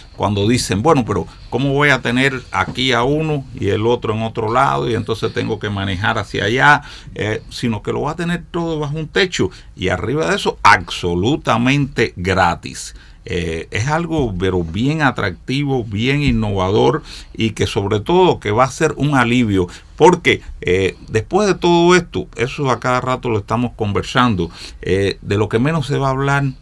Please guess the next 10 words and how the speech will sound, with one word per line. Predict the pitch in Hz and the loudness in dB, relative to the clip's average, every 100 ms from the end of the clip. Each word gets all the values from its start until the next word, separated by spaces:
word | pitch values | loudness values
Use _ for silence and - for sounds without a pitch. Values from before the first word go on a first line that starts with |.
| - | -10
es | 120 127 | -6 -4
de | 113 | -4
todas | - 120 | -2 -4
esas | - 113 | -4 -8
polémicas, | - 95 117 127 120 110 104 98 | -4 -2 0 0 0 -2 -4 -4
de | 92 90 | -4 -4
todas | 107 113 | 0 0
estas | - - - | -2 -8 -6
querellas | 95 90 107 113 95 | -4 -2 0 0 -2
estériles | 87 - - 135 131 117 113 104 | -4 -8 -2 2 2 2 0 -2